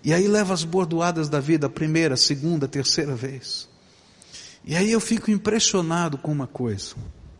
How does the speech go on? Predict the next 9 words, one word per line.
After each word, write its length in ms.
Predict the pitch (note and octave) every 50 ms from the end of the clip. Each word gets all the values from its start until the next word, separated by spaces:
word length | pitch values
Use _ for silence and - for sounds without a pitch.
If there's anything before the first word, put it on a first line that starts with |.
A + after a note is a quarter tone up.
| _ _ _ _ _ _ _ _ _ _ _ _ _ _ _ _ _ _ _ - _ _ - - - - - - _ _
Sabe 300 | - - - A3 A#3+ -
por 140 | - F3 F3
que 160 | - F#3+ F3+
que 120 | F3 -
a 40 | D3
gente 320 | C3 C#3+ D3+ D3 - - C3+
ora 260 | C3+ D#3 E3 C#3+ A#2+
pelas 300 | - - A#2+ A2+ G#2+ -
pessoas? 720 | - - A2 - - - B2 A#2 A#2+ G#2+ - - - -